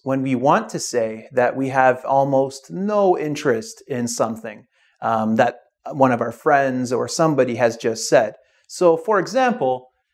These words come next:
Spain won the World Cup, and you might hear somebody say, "I don't care about soccer.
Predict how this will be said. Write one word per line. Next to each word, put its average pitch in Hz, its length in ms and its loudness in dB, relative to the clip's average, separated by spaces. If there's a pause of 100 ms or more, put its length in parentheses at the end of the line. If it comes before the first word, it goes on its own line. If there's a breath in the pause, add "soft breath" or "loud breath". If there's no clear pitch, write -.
(100)
Spain 131 480 0
won 143 160 2
the 143 60 2
World 151 280 2
Cup, 180 320 2 (340)
and 110 220 -6
you 113 160 -8
might 117 220 -2
hear 117 180 0
somebody 113 420 -2
say, 117 380 -2 (420)
"I 113 120 -4
don't 120 200 -4
care 143 140 4
about 117 240 2
soccer. 123 500 -4